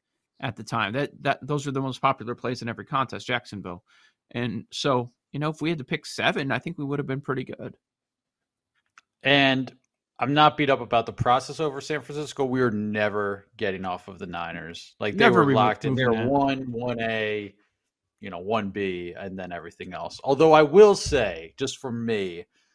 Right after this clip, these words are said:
Speaker 2: so I grabbed it at two and a half when the number first came out. And I'm wondering if, like,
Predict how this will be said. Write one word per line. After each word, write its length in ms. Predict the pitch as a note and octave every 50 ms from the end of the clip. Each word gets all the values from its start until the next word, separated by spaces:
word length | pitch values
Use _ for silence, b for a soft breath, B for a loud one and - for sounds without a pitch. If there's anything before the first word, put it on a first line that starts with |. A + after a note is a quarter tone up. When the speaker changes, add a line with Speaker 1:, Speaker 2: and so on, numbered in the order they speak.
| _ _ _ _
Speaker 2:
so 140 | - - B2
I 60 | A#2+
grabbed 440 | A#2+ A#2+ - C#3 F3 F#3+ G#3+ G3 F3+
it 80 | F#3 E3
at 180 | C#3+ C#3+ -
two 180 | - - D3+ D3
and 80 | C#3
a 60 | C3 A#2
half 340 | A2+ A#2+ A2 G#2+ G#2+ -
when 80 | A#2 A2
the 60 | G#2
number 260 | G2+ G#2+ G#2 F#2+ G2+
first 340 | G2 - - G#2+ G#2+ G2+ -
came 220 | - - A2 G2 G2
out. 180 | F#2+ F#2+ F#2
And 80 | - G#2
I'm 140 | G#2 A2+ A#2
wondering 340 | B2+ C#3 C#3+ C#3+ C#3 C3
if, 220 | B2 A#2+ B2 - -
like, 340 | C3 A#2 A2 G#2+ - -